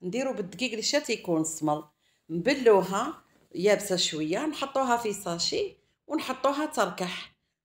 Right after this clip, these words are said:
من بعد كي تركح لنا نحبو نبلوها في الليل، والصباح نجبدوها نبداو نعجنو، نحبو نبلوها الصباح.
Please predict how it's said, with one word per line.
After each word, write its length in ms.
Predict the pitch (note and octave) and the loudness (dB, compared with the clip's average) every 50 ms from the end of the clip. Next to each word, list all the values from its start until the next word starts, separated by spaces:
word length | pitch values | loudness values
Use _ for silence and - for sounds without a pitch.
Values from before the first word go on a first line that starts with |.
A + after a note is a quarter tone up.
| _ F3+ | _ -8
من 120 | F#3 G3 | -6 -4
بعد 140 | A3 C#4+ - | -2 -2 -4
كي 240 | - - - D4+ D4 | -4 -2 -2 -2 0
تركح 400 | - C4+ A#3 - - - - G3+ | 0 0 -2 -2 -4 -6 -2 0
لنا 280 | F3+ F3+ F3+ G3 A3+ | 2 4 4 4 2
نحبو 340 | B3 A#3+ - G#3+ F3 F#3 G3+ | 2 0 -4 -6 -2 0 0
نبلوها 500 | G3+ F#3 F3 F3+ F3 F#3 F3+ F3 E3+ E3+ | 2 2 0 2 4 4 4 4 2 0
في 140 | E3+ - F3+ | 0 -2 -2
الليل، 420 | D#3 C#3+ D#3 D3 C#3+ C3+ - - _ _ _ _ _ _ _ | 0 2 2 2 2 0 -4 -10 _ _ _ _ _ _ _
والصباح 600 | D3 E3 F#3 A#3 A#3+ A#3+ - - F3+ G#3 G3+ - | -2 0 0 0 0 -2 -6 -2 -2 0 0 0
نجبدوها 440 | G#3+ G3+ - D#3 - F#3+ F#3 F#3 E3+ | -4 -4 -6 0 2 2 4 4 2
نبداو 340 | E3+ E3+ - E3+ D#3+ D#3+ D#3+ | 2 2 0 0 0 2 0
نعجنو، 420 | D3+ - - C#3+ C#3 G#3 B3+ E4+ | -2 -4 -4 -4 -4 -2 -2 -2
نحبو 320 | F4+ - - C#4 B3 C4+ | -2 -2 -2 -4 -2 -2
نبلوها 420 | C4 A#3+ G#3+ A3+ G#3 G#3+ G#3 F#3 F#3 | -2 -2 -2 2 4 4 4 4 -2
الصباح. 580 | F#3 - - - G#3+ G#3 C4 F4 F#4 - - | -6 -8 -6 -4 -4 -2 0 0 -2 -2 -4